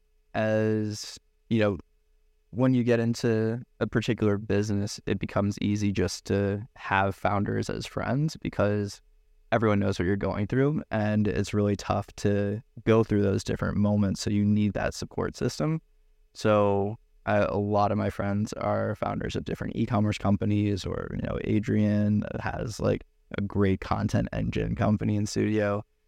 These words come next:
So that has been really helpful, but also, like, I feel like it's tough to take a step back and, like, not be so in work when you are with those people. Last night I was with my buddy who's actually, um, a friend of Tom's, and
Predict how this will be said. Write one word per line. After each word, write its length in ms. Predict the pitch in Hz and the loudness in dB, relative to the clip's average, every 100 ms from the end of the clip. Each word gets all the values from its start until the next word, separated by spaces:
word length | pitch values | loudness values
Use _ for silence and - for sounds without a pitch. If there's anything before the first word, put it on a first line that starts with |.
| _ | _
So 600 | - 107 104 104 101 - _ _ _ - | 0 2 4 2 0 -4 _ _ _ -8
that 240 | 110 113 | 0 2
has 140 | 123 131 | 2 2
been 160 | 127 | 0
really 380 | 113 107 107 104 | 2 2 2 -2
helpful, 560 | - - 110 - 165 170 | -4 0 0 0 0 2
but 140 | 117 | 2
also, 380 | 104 104 - 107 | 2 0 2 2
like, 400 | 104 101 - - - _ _ - | 4 0 -4 -12 -18 _ _ -4
I 100 | 107 | -2
feel 180 | 110 104 | 2 2
like 120 | 101 | 2
it's 220 | 82 - | -2 -6
tough 280 | - 92 92 - | -2 0 0 -4
to 400 | - - 95 - - | -4 -2 -4 -6 -8
take 160 | - - | -4 -4
a 40 | |
step 240 | - - | -4 -6
back 280 | - 50 - | -4 -4 -4
and, 140 | - 50 | -4 -4
like, 300 | 50 - - _ _ _ _ - | -4 -8 -14 _ _ _ _ 0
not 340 | 104 92 - | 2 2 0
be 160 | 104 98 | 0 0
so 380 | - 98 98 98 | 0 2 2 0
in 400 | - 98 98 92 | 0 2 2 0
work 320 | - 131 - - | -2 -4 -4 -6
when 340 | - 104 104 104 | -2 0 -2 -4
you 160 | - - | -6 -6
are 200 | 50 113 | -4 -4
with 160 | 120 | -4
those 220 | - 131 - | 0 0 0
people. 400 | 135 151 147 151 _ - _ _ | 0 0 -2 -4 _ -20 _ _
Last 220 | 113 107 113 | 0 2 4
night 100 | 107 | 2
I 40 | |
was 120 | 104 | 2
with 100 | 107 | 0
my 100 | 104 | 0
buddy 280 | 101 101 101 | 0 0 0
who's 200 | 104 - | -2 -4
actually, 440 | - - 104 104 - - | -4 -2 -2 -2 -4 -6
um, 380 | 52 50 - - | -6 -6 -8 -8
a 40 | |
friend 220 | 110 98 101 | -4 -2 -2
of 80 | |
Tom's, 380 | - 98 101 101 | -2 0 0 0
and 220 | 101 104 | -2 -4